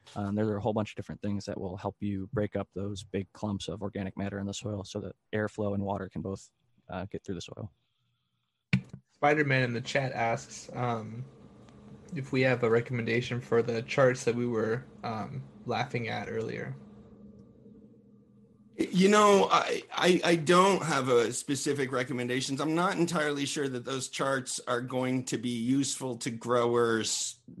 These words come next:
Speaker 3: m-, maybe ever. Um, I, I think that the, when you run into problems with P H, it's common to try to overdiagnose them.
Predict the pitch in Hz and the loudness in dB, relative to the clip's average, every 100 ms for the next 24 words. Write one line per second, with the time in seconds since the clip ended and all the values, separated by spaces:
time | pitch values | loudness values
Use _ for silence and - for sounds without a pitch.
0 | 120 107 113 - 87 117 131 135 127 104 | -6 -4 -4 -4 -4 -2 0 0 0 -2
1 | 107 110 113 95 87 - - - - _ | -2 0 0 0 -2 -8 -18 -20 -20 _
2 | _ 117 113 110 107 104 104 95 90 - | _ 6 8 6 4 2 0 -2 -8 -2
3 | 110 113 147 139 127 127 117 117 107 - | 0 2 4 4 2 4 6 4 2 -4
4 | _ _ - - 127 120 117 113 113 110 | _ _ -18 -14 -2 4 6 6 6 4
5 | 107 - - - _ _ - - _ _ | 2 -2 -14 -18 _ _ -20 -20 _ _
6 | - 151 151 156 147 175 220 202 147 123 | 0 4 8 6 8 6 8 6 4 0
7 | 131 127 135 151 143 127 120 - 131 117 | 0 2 2 2 2 0 -2 -2 -4 -2
8 | 98 113 113 - - 113 113 - - - | 0 0 -2 -4 -6 -6 -6 -8 -10 -2
9 | 147 151 143 131 127 - 113 110 123 - | 0 0 0 -2 -4 -6 -4 -4 -6 -2
10 | 117 123 123 113 113 110 110 87 104 104 | 2 2 2 0 0 0 0 -4 -4 -2
11 | 117 113 110 101 90 82 87 | 0 -2 -4 -6 -6 -6 -8